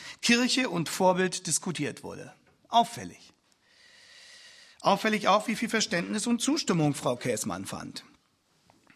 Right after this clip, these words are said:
Eine wohltuende Ausnahme bildete die Financial Times Deutschland,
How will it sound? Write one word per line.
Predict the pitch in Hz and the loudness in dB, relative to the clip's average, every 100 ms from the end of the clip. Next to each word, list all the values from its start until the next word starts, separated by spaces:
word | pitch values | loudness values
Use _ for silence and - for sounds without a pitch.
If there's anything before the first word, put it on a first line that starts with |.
| - - - | -20 -20 -8
Eine | 151 143 | -4 -2
wohltuende | 175 190 185 143 | -2 -2 -2 0
Ausnahme | 156 190 220 214 | 0 2 4 4
bildete | 185 180 165 165 165 | 2 -2 -2 -2 -2
die | 151 | -2
Financial | 147 147 147 156 151 | -2 0 0 -2 -4
Times | 135 147 127 - | -4 -4 -4 -2
Deutschland, | 165 185 233 233 233 | -2 0 0 0 0